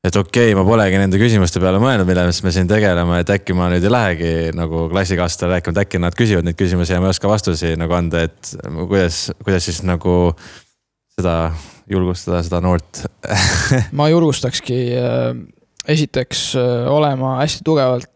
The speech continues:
Speaker 2: äh, seotud kohaliku kogudusega, ehk siis seal ta kohtub kindlasti nendega, kes on siis, äh, läbi lugenud ja kes on,
Speaker 1: Mm.
Speaker 2: äh, intellektuaalse poole pealt, noh, ütleme, rohkem haritud. See ei tähenda, et nüüd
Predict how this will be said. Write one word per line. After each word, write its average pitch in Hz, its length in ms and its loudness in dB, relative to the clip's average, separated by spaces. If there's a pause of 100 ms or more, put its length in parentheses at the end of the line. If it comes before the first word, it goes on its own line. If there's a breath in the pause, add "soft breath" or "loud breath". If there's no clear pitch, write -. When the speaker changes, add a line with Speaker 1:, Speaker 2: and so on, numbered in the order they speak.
(120)
Speaker 2:
äh, 123 160 -2
seotud 135 560 -2
kohaliku 139 400 -2
kogudusega, 143 640 0 (340 soft breath)
ehk 143 220 0
siis 131 300 -2 (340 soft breath)
seal 160 260 4
ta 139 140 0
kohtub 147 480 0
kindlasti 135 500 -2
nendega, 135 320 0
kes 131 200 -2
on 165 240 0
siis, 131 360 -6
äh, 123 440 -4
läbi - 220 -4
lugenud 156 400 0
ja 143 140 2
kes 147 260 -2
on, 139 220 -2
Speaker 1:
Mm. 127 60 -4
Speaker 2:
äh, 131 360 -6 (360 loud breath)
intellektuaalse 135 760 0
poole 143 260 2
pealt, 123 240 -4 (480)
noh, 135 240 -4
ütleme, 139 380 -4
rohkem 156 280 -2
haritud. 180 460 -2 (240 loud breath)
See - 180 -2
ei - 20 0
tähenda, 147 300 0
et - 160 -8
nüüd 156 380 -2